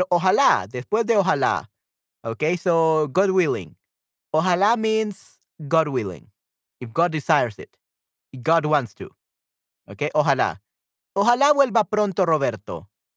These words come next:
Uh, so God willing or God wants, uh, that Roberto comes, uh, come soon, come back soon. "Ojalá se acaben los exámenes. Ah, God, I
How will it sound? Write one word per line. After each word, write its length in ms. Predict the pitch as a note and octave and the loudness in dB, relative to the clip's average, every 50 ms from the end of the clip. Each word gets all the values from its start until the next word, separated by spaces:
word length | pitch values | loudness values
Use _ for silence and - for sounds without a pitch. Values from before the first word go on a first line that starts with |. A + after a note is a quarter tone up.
| _ _ _ _ _ _ | _ _ _ _ _ _
Uh, 720 | - D3+ D3 D3 C#3+ C#3+ C#3+ C#3+ C#3 C3+ C3+ C3 C3 C3 C3 - | 0 2 4 4 4 2 2 2 2 0 0 0 -2 -2 -4 -6
so 400 | - D#3+ D#3 D3+ D3 D3 C#3 C3+ B2+ A#2 A#2 A#2 | -4 -2 -2 0 0 0 -2 -2 -6 -10 -18 -4
God 200 | B2 E3 G3 A3 G#3+ | 0 0 2 2 2
willing 640 | G#3+ A3 A#3 A#3+ A#3+ A#3+ A#3 A#3+ A#3 A#3 A3 A3 - | 0 0 0 0 0 0 0 0 -2 -2 -4 -6 -4
or 640 | - D3+ D3+ D3 C#3+ C#3+ C#3 C3 C3+ C3+ C3 C3 - _ _ _ _ _ C3 | -2 0 2 2 2 2 2 2 0 0 -2 -4 -6 _ _ _ _ _ -6
God 260 | B2+ F3 G#3+ A3+ G#3 | -2 0 2 2 2
wants, 540 | G3+ G#3+ A#3 A3+ A#3 G#3 E3+ - - - - _ _ _ _ _ _ D3 | 4 4 2 2 2 -2 -6 -10 -18 -20 -20 _ _ _ _ _ _ 0
uh, 200 | D3 D3 C#3+ C#3 | 2 2 2 2
that 140 | C3 D3 | 0 0
Roberto 460 | D3 D3+ D3+ D#3 E3 F3 F#3 - F#3 - | 2 2 2 2 0 0 0 -2 -4 -2
comes, 400 | - F#3 E3+ D#3+ D#3+ D3+ - F3 | 2 2 2 2 0 -2 -2 0
uh, 420 | D#3 C#3 C3 B2 A#2 A2 G#2 F#2+ G2+ _ _ _ _ _ _ _ - | 2 2 2 2 0 0 -2 -4 -6 _ _ _ _ _ _ _ -4
come 180 | - D#3+ D#3 D3+ | -4 -4 -4 -4
soon, 360 | - - D#3 A#2+ F#2+ E2+ F2 | -4 -4 -2 -2 -4 -6 -8
come 220 | - - D#3+ D#3+ | -4 -2 -2 0
back 200 | D3+ D3+ D3 - | 2 0 0 0
soon. 340 | - - C#3+ B2 F#2 D#2 - _ _ _ _ _ _ _ _ _ _ _ _ _ - | -4 -8 -8 -6 -6 -8 -14 _ _ _ _ _ _ _ _ _ _ _ _ _ -2
"Ojalá 380 | E3+ E3 F#3+ F#3 F#3+ A#3 C4 C#4 | 0 2 2 2 2 2 0 0
se 100 | - B3 | 0 -4
acaben 300 | - - A3 G#3 G#3+ G3+ | -2 0 2 2 2 2
los 80 | G3 F#3+ | 0 -2
exámenes. 640 | F3 - - G3+ F#3+ F3+ D3 B2 A2 G2+ G2+ - - | -4 -2 -2 0 0 0 -2 -4 -4 -6 -8 -10 -6
Ah, 420 | - D3 C#3 C3+ C3 C3 B2+ B2 B2+ C3 B2 B2 B2+ | -4 0 0 2 2 2 0 0 -2 -6 -10 -8 -2
God, 260 | D#3+ E3+ F#3 F#3 F3+ F#3 F3 F3 F3+ - | 0 2 2 2 2 0 -2 -4 -2 0
I 240 | D3+ D#3+ D#3+ E3 | 2 2 2 0